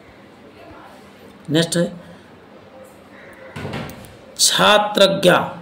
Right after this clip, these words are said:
छात्रज्ञा, ये तीनों कौन से व्यंजन हैं? तो आप बताओ छात्रज्ञा, ये न किसी न किसी दो शब्द से मिले,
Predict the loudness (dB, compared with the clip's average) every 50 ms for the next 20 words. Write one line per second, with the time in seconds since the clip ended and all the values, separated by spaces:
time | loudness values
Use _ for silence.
0 | -12 -8 -2 0 0 0 2 2 2 2 2 2 2 2 2 2 2 0 -2 0
1 | 4 6 6 6 6 6 6 6 6 6 4 4 4 4 4 2 0 0 -2 -4
2 | -6 -8 -10 -14 -14 -14 -14 -16 -18 -10 0 2 4 4 6 6 4 4 4 0
3 | 0 -2 0 -2 -4 -4 -2 2 2 4 4 2 2 2 2 2 2 0 -4 -2
4 | 2 4 6 6 6 4 2 -2 -6 -14 -18 -20 -20 -20 -16 -6 -4 -2 2 4
5 | 6 6 6 4 2 2 2 2 4 6 6 6 6 4 2 2 0 0 0 0
6 | 2 2 0 0 -2